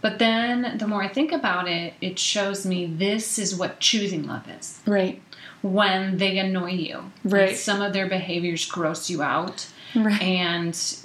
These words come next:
Speaker 1: some of the time you just don't know what to do and they won't stop screaming.
Speaker 2: Mm-hmm.
Speaker 1: You choose love.
Speaker 2: Yeah.
Speaker 1: And it's not a feeling.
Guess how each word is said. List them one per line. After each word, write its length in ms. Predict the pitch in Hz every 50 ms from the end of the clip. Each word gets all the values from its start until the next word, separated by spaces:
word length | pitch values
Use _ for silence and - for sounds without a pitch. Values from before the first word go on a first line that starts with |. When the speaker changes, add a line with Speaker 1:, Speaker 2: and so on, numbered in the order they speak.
| 147 175 156 - - - - -
Speaker 1:
some 300 | - - - 220 202 202
of 80 | 196
the 80 | 196 202
time 260 | 196 - 202 202 196
you 100 | 190 185
just 280 | 180 - - - - - - - - - - - -
don't 260 | - 208 185 165 185
know 120 | 196 190
what 200 | 185 175 - - -
to 100 | 208 180
do 260 | - - 190 190 190
and 160 | 190 190 185
they 100 | 180 180
won't 280 | 175 170 160 - - -
stop 320 | - - 175 143 - -
screaming. 720 | - - - - 165 147 147 175 214 262 294 330 349 - -
Speaker 2:
Mm-hmm. 520 | 202 196 190 185 175 151 160 175 170 170 180 180 - -
Speaker 1:
You 220 | - 202 202 196 202
choose 800 | - - - 226 214 202 190 165 151 143 - - - - - - - - - - - - - - - -
love. 160 | 175 156 185 190 175 170 170 - - - - - - -
Speaker 2:
Yeah. 60 | 214
Speaker 1:
And 80 | 220 220
it's 120 | 208 -
not 220 | 233 226 226 233 220
a 80 | -
feeling. 640 | - - 254 240 226 220 220 202 175 165 170 170 -